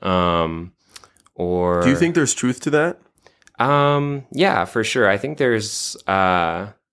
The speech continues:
Speaker 1: yeah, but the problem is it's never, I think the best critiques of the crypto community actually usually come from the inside. I'm,
Speaker 2: Mm.
Speaker 1: I find that the critiques coming from outside don't actually understand,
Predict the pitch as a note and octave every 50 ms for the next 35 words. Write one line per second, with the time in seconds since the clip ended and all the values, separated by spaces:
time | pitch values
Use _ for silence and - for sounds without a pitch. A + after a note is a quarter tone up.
0 | _ _ _ _ _ _ _ _ _ _ _ _ _ _ _ _ _ _ _ _
1 | _ _ _ _ - B2 C3+ A2 E2 - - - - - _ _ - G#2+ G#2+ A#2
2 | A2 A2 G2+ - - - - - - - G2 - - C3 B2+ B2+ B2 B2+ B2 A2+
3 | G#2+ G2+ G2+ G2+ G2 F#2+ F#2+ F#2+ - - - - - _ _ _ _ _ _ _
4 | _ _ _ _ _ _ _ _ _ _ _ _ - G#2 G2 F2 - - - -
5 | - - - _ _ _ _ - A2+ A#2 B2 C3+ B2+ C#3+ D3 C#3 B2 - - -
6 | A#2 A#2+ D3+ E3+ D#3 A2+ - E2 F2+ - - - - A2 - - F2 F2+ - A#2+
7 | A#2+ A#2+ - C#3+ - C#3+ C#3 - - C#3 C#3+ C#3+ C3 A#2+ F2 E2 G#2 - - C#3
8 | B2 G#2 G2+ G#2+ A#2 - A2 G#2 - G2+ F#2 D2+ D#2+ E2+ E2 - A#1 G#1 A1+ A#1+
9 | - - - - - G2 G2 F#2+ F#2+ F#2+ F#2+ F#2 F#2 - _ _ _ _ _ _
10 | _ _ - - A#2 A#2+ A#2+ A2+ G#2 G2+ G#2+ - - G#2 G#2 - A2+ A2+ B2+ C#3
11 | D3 C#3 B2 G2+ - A2+ - - G#2+ G2+ - A2+ A#2 - - A#2+ A2+ A2 A2 A#2
12 | D#2+ D2 F2 - - - C3 C#3+ D3 C#3 A2+ - G#2 G2+ G#2 G#2 - - F2+ F2+
13 | - - - G#2+ G2+ G2 F2+ - F#2 F#2+ F2+ E2+ - - - - D#2+ E2 E2+ F2
14 | G2 A2 A#2 A#2+ -